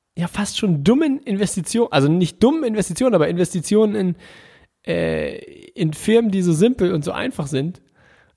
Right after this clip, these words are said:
wo die Geschäftsmodelle so einfach sind, äh, das ist faszinierend. Faszinierend, echt.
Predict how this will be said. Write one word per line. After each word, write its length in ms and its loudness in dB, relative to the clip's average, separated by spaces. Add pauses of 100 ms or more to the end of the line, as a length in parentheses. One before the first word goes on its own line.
(120)
wo 120 2
die 100 0
Geschäftsmodelle 840 4
so 100 0
einfach 300 -4
sind, 280 -4
äh, 240 -4
das 120 -2
ist 140 -6
faszinierend. 640 0 (440)
Faszinierend, 720 0
echt. 280 -6